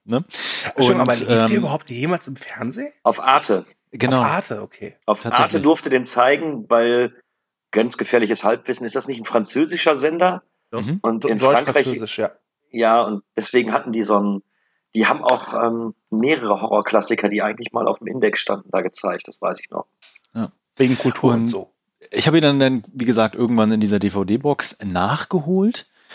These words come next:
Speaker 1: Und da war ich dann voll drin. Man muss aber auch dazu sagen, und das sage ich auch allen, die den gucken wollen,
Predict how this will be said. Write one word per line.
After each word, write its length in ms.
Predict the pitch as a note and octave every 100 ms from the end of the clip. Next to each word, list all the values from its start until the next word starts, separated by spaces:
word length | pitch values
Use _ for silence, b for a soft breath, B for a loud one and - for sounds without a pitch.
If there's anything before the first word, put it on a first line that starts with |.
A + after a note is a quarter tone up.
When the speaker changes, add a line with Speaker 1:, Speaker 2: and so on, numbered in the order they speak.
| B -
Speaker 1:
Und 480 | B2 A#2+ B2 - -
da 200 | A2 B2+
war 120 | D3+ D#3
ich 80 |
dann 240 | - C3+ B2+
voll 500 | - - E3 C#3+ C3+
drin. 360 | A#2 A2 G2+
Man 100 | G2 A#2
muss 200 | F3 A3
aber 200 | A3+ -
auch 120 | -
dazu 540 | B2+ - - D#3 G#3+
sagen, 680 | G3 A2 F#2+ F#2+ F#2+ C3+ F3+
und 120 | A2
das 100 | A2
sage 180 | B2 C#3
ich 100 | C#3
auch 120 | G#2+
allen, 320 | G2+ A2+ C#3 C#3+
die 100 | B2
den 160 | A2
gucken 380 | - F3 A2 F2+
wollen, 440 | E2+ E2+ F#2 E3+